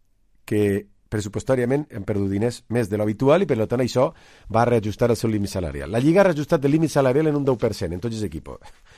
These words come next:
Explicava avui el senyor Gómez, que és el ceo, crec, de, de la Lliga, Javier Gómez, director general corporatiu de la Lliga, que casos,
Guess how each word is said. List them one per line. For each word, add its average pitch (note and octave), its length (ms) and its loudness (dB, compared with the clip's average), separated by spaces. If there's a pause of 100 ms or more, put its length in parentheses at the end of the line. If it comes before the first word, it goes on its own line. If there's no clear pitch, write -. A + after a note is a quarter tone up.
(580)
Explicava D3 640 6
avui F#3 340 4
el A#2 360 -2
senyor C#3 280 2
Gómez, D3+ 320 2
que C3 140 0
és A2+ 100 -6
el A2 80 0
ceo, B2 320 2
crec, G2 220 -4
de, E2 380 -8
de F#2+ 100 -4
la F2+ 100 -2
Lliga, C3 280 0
Javier G2+ 240 -2
Gómez, A#2+ 180 0
director G#2 320 0
general G#2+ 300 0
corporatiu F#2 420 -4
de F#2 60 -2
la F2+ 120 -4
Lliga, C#3+ 220 0 (1000)
que C3+ 240 6
casos, E3 460 4